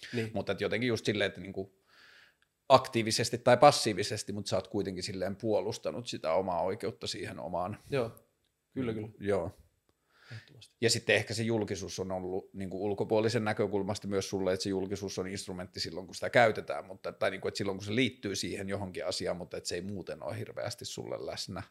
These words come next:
Speaker 1: Joo.
Speaker 2: Että sulle ei ole tarvetta niinku antaa sitä parisuhdehaastattelua tai
Speaker 1: Niin,
Speaker 2: sitä
Speaker 1: tai
Speaker 2: niinku
Speaker 1: ajattelua
Speaker 2: ylläpitää
Speaker 1: mm.
Speaker 2: sitä semmoista jatkuvaa.
Speaker 1: Ei, vaan se, se, se, se, se niinku on kivi, joka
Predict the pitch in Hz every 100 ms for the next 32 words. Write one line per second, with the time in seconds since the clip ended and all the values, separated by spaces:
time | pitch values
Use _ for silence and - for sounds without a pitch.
0 | _ 139 127 - - - - 80 85 -
1 | 90 - - - 117 - 107 110 107 -
2 | 104 92 101 113 - 123 - - 110 -
3 | 113 127 120 117 98 - - - 107 107
4 | 117 131 123 120 117 123 127 117 113 113
5 | 117 117 104 151 135 107 120 107 - 101
6 | 98 - 101 98 104 - - _ _ _
7 | _ - 123 - - 120 123 117 - 135
8 | 123 131 - - 113 - _ - 113 117
9 | 127 135 127 123 123 - _ _ _ _
10 | _ _ _ _ - 113 117 110 - -